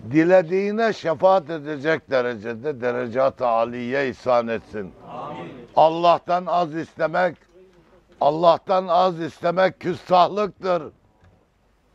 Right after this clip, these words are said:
Speaker 1: Allah'tan isteyen onun azametine göre istesin. Ve Pikoş'tan gidip bir lira istesen kovarlar seni. Bunu sana herkes verir. "Bana niye geldin?" der.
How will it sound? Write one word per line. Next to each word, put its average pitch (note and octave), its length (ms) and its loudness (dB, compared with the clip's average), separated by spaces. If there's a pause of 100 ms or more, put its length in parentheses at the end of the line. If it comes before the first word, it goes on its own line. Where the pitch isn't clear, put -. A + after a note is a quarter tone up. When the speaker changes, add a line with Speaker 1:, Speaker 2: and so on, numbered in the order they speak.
(760)
Speaker 1:
Allah'tan D3 540 0
isteyen D#3+ 480 -8
onun D#3+ 200 -10
azametine C#3+ 760 -2
göre C3+ 280 -2
istesin. G#2+ 520 -8
Ve C3+ 120 2
Pikoş'tan B2+ 640 -6
gidip A#2+ 340 -10
bir C3+ 100 -6
lira C3+ 260 0
istesen B2+ 460 -4
kovarlar C#3+ 580 0
seni. A2+ 200 -10 (1700)
Bunu C#3 200 -4
sana D3+ 260 4
herkes E3+ 440 0
verir. C3+ 340 -2
"Bana C#3+ 240 2
niye F3 220 2
geldin?" B2+ 500 2
der. F2+ 180 -8